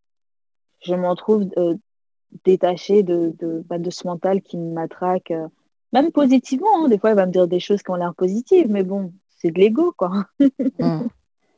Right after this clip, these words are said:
Speaker 2: Tout à fait.
Speaker 1: Tu vois ?
Speaker 2: Ouais.
Speaker 1: Et
Speaker 2: Mais,
Speaker 1: j'ai
Speaker 2: euh,
Speaker 1: remarqué, justement, qu'en faisant ça, pour
Speaker 2: mhm.
Speaker 1: terminer, j'ai remarqué qu'en faisant ça,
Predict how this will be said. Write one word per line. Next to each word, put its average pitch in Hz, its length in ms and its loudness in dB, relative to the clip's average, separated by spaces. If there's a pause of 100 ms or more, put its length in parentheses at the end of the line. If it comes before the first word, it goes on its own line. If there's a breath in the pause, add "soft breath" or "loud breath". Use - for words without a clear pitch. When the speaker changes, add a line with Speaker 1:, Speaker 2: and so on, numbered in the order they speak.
(520)
Speaker 2:
Tout - 80 -12
à - 40 -6
fait. - 420 -6
Speaker 1:
Tu - 160 -6
vois ? 196 220 2 (300)
Speaker 2:
Ouais. 190 100 2 (920 soft breath)
Speaker 1:
Et - 40 0
Speaker 2:
Mais, 170 180 8
Speaker 1:
j'ai 170 100 10
Speaker 2:
euh, - 40 6
Speaker 1:
remarqué, 190 480 4
justement, 202 460 0
qu'en 196 140 -2
faisant 180 200 -6
ça, 208 260 -4 (220)
pour 175 120 -4
Speaker 2:
mhm. - 40 -12
Speaker 1:
terminer, 185 480 2 (1300)
j'ai 175 140 -8
remarqué 175 400 -4
qu'en 180 180 -6
faisant 170 240 -8
ça, 180 260 -10